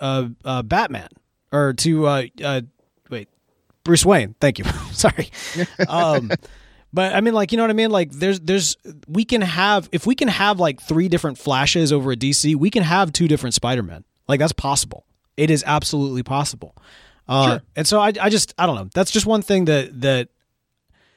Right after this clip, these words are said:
Speaker 1: and here's what it is. 'Cause you're right. You're, you're absolutely right.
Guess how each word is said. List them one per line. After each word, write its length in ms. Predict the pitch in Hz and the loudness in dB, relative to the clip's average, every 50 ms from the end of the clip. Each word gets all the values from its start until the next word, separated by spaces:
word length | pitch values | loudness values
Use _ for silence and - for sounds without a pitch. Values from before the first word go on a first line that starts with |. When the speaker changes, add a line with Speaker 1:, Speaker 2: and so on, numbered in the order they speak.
| _ _ _ _ _ _ _ _ - | _ _ _ _ _ _ _ _ 0
Speaker 1:
and 100 | 180 196 | 2 2
here's 200 | 220 294 302 247 | 4 4 4 2
what 120 | 208 190 | 2 2
it 100 | 151 123 | 0 -2
is. 400 | 110 92 101 98 - - - - _ _ _ _ - | -4 -8 -6 -6 -4 -4 -4 -6 _ _ _ _ -4
'Cause 160 | - 208 180 196 | 0 0 2 2
you're 100 | 233 226 | 2 2
right. 520 | 190 196 180 143 113 104 - - - - _ _ _ - | 2 2 2 2 0 -2 -6 -6 -8 -8 _ _ _ -6
You're, 120 | 139 156 | -6 -6
you're 200 | 156 156 156 170 | -4 -2 -2 0
absolutely 440 | 147 160 170 180 - - 220 233 170 127 | 2 2 0 0 2 0 0 0 0 -2
right. 240 | 107 92 90 - | -2 -4 -8 -12